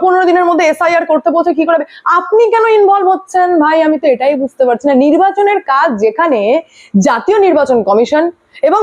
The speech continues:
রাজ্যের মুখ্য নির্বাচনী আধিকারিক সহ যারা আমাদের রাজ্যের সমস্ত জেলা প্রশাসক রয়েছেন, তারা নিজের নিজের কাজে ব্যস্ত,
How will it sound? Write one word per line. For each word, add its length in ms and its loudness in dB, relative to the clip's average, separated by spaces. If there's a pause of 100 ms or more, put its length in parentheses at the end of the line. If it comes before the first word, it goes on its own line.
রাজ্যের 460 0
মুখ্য 360 0
নির্বাচনী 520 0
আধিকারিক 540 0 (280)
সহ 540 0 (320)
যারা 420 0
আমাদের 480 0
রাজ্যের 380 0 (140)
সমস্ত 380 -2
জেলা 240 0
প্রশাসক 480 -2
রয়েছেন, 300 -2
তারা 180 -2
নিজের 280 0
নিজের 260 2
কাজে 260 -2
ব্যস্ত, 300 -4